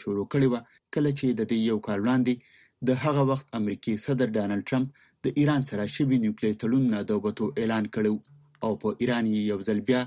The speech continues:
اقتصادي بندیزونه لګولي وو. ایران په وروستیو میاشتو کې د نیوکلیري تړون خلاف ورزۍ نورې هم زیاتې کړي. یو امریکایي چارواکي رایټرز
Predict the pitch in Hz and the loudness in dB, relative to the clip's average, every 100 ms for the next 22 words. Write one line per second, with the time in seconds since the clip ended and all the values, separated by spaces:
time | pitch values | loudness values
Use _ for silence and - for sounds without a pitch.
0 | - - _ - 110 - 120 107 110 107 | -4 -20 _ -8 -8 -8 -6 -4 0 0
1 | 104 101 101 101 120 101 104 107 104 104 | 0 -2 -2 0 0 0 -2 -2 -2 -2
2 | 104 - _ _ _ _ - 151 156 143 | -2 -6 _ _ _ _ 0 2 2 0
3 | 131 110 107 123 113 127 139 - 135 131 | -2 -2 -2 0 2 2 0 -4 -2 -2
4 | 113 107 101 - 107 101 110 117 107 107 | 2 2 0 0 -2 0 0 0 -2 -4
5 | 98 - 101 107 104 - _ _ _ - | -4 -4 -4 -2 -2 -4 _ _ _ -2
6 | 123 107 95 113 104 104 104 110 - 104 | 0 0 -2 -2 -2 -2 -4 -4 -2 -4
7 | - _ _ _ _ _ _ _ - 113 | -6 _ _ _ _ _ _ _ -4 -2
8 | 107 107 104 110 104 - 107 120 127 127 | 0 -2 -2 -2 -2 -2 0 0 0 0
9 | 110 107 - | 0 0 -4